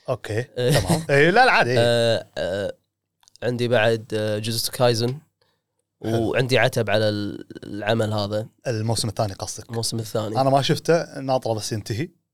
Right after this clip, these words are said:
Speaker 2: إيه، لا،
Speaker 1: شفت
Speaker 2: هو مو،
Speaker 1: أول
Speaker 2: هو مو حرق، هو
Speaker 1: هو قصدك الإنتاج؟
Speaker 2: إيه،
Speaker 1: إيه،
Speaker 2: ش-، استديو
Speaker 1: الإنتاج، إيه.
Speaker 2: الإنتاج ما-، مابا عامة، أنا ما أحب مابا.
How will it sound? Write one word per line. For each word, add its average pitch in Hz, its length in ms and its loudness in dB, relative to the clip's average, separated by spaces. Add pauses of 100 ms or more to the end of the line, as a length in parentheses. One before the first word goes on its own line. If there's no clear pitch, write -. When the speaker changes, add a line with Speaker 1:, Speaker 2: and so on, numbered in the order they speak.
(100)
Speaker 2:
إيه، 117 240 -8
لا، 170 140 4
Speaker 1:
شفت 233 80 6
Speaker 2:
هو 233 200 4
مو، 220 80 4
Speaker 1:
أول 180 200 -2
Speaker 2:
هو 202 120 2
مو 208 160 4
حرق، 117 300 0
هو 196 300 4 (360)
Speaker 1:
هو 190 120 4
قصدك 180 300 0
الإنتاج؟ 165 460 4 (520)
Speaker 2:
إيه، 131 200 2
Speaker 1:
إيه، 180 220 4
Speaker 2:
ش-، - 120 2
استديو 156 300 4
Speaker 1:
الإنتاج، - 0 -
إيه. 143 60 2
Speaker 2:
الإنتاج 131 400 2
ما-، 117 280 -2
مابا 156 280 4
عامة، 131 420 2 (140)
أنا 131 160 4
ما 117 220 0
أحب 123 240 -2
مابا. - 300 -8